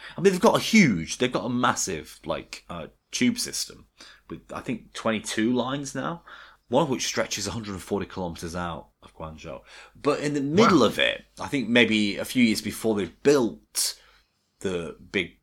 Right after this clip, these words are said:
Speaker 1: proper wide tube, they built this, built this little sort of automatic little light railway. And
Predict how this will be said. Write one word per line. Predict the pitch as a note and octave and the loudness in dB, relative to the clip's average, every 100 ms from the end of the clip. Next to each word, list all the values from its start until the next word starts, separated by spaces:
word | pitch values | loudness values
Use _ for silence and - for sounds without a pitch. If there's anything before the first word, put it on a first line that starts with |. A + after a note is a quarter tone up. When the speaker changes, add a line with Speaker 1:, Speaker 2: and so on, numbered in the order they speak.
| - | -8
Speaker 1:
proper | G2 - F#2 | -8 -6 -10
wide | D2+ D#2+ D2+ C#2+ | -6 -6 -6 -8
tube, | - - G#2 C#2 C#2 _ _ _ - | -6 0 0 0 -10 _ _ _ -4
they | A#2+ | -2
built | - G2+ | 0 -2
this, | G2+ G2 | -2 -6
built | - G#2+ G2 | -2 0 0
this | G#2 G2+ | -2 -4
little | - G2 | -6 -4
sort | G2+ G2 F2+ | -4 -4 -8
of | - | -2
automatic | A2 G#2 G#2 G#2+ - - B1+ - - - _ _ _ | 0 2 2 2 2 -4 -4 -6 -12 -14 _ _ _
little | G2+ F2+ F2+ - | -4 -4 -4 -2
light | F#2 F2 E2+ | 0 2 0
railway. | G2 A2 G#2+ A#1+ G1+ - _ - - - | 2 4 2 0 -8 -14 _ -18 -18 -14
And | - G#2 | -6 -6